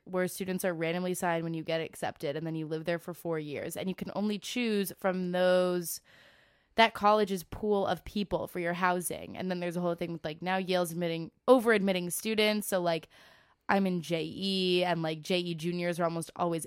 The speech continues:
annexed and then, like, don't have a place to live all of a sudden in the fall, and, like, trying to move off campus is stressful because you have to, like, make deals with upperclassmen for their old houses, and then, like, people are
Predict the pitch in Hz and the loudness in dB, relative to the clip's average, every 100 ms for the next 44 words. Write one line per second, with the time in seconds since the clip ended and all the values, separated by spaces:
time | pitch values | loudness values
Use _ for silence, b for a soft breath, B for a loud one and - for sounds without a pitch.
0 | - 185 185 185 180 180 - - 175 165 | -2 4 6 6 6 4 -2 -4 -2 -2
1 | 160 156 190 170 165 160 175 170 - 175 | -4 -4 0 0 0 -6 -6 -6 -4 -6
2 | 170 208 226 214 202 196 202 202 196 190 | 0 4 6 8 6 6 4 4 4 2
3 | 170 165 - 196 196 190 185 175 160 147 | -2 -2 2 6 8 8 8 4 0 -6
4 | - b b b b b b - 269 220 | -8 b b b b b b 4 6 6
5 | 180 165 - - 226 247 202 233 226 240 | 4 2 -2 0 2 2 0 0 -2 4
6 | 226 - 220 214 202 190 180 185 196 170 | 4 4 2 2 2 0 0 0 0 0
7 | 165 - _ _ 175 180 175 170 143 _ | -2 -10 _ _ -2 0 0 -4 -10 _
8 | _ - 214 208 196 202 180 196 - 175 | _ -8 0 4 6 6 4 2 2 0
9 | 180 180 170 190 185 - 190 185 180 170 | 2 0 2 4 4 2 0 0 -2 -2
10 | 170 175 180 175 165 160 165 175 175 - | 0 2 4 4 2 0 2 4 4 2
11 | 175 170 170 170 170 156 151 147 B B | 2 2 2 0 -2 -2 -4 -8 B B
12 | B 240 208 190 180 | B 0 2 6 6